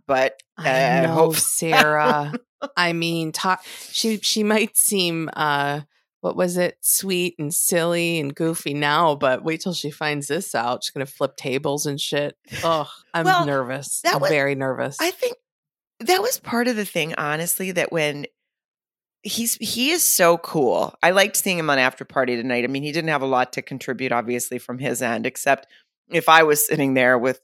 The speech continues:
Speaker 1: between Claire and Emily, I would just go, "Uh, why did I agree to do this again?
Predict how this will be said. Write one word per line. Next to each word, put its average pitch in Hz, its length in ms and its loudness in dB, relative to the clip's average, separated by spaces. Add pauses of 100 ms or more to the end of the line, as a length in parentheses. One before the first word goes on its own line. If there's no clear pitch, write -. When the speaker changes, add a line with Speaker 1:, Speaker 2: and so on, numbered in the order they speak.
Speaker 1:
between 147 380 -6
Claire 160 440 4
and 131 140 0
Emily, 135 580 2
I 131 160 2
would 139 160 -2
just 147 220 -6
go, 135 340 2
"Uh, 151 460 4
why 147 320 8
did 175 140 4
I 165 80 10
agree 151 280 4
to 139 80 -2
do 143 140 2
this 139 220 -2
again? 135 400 2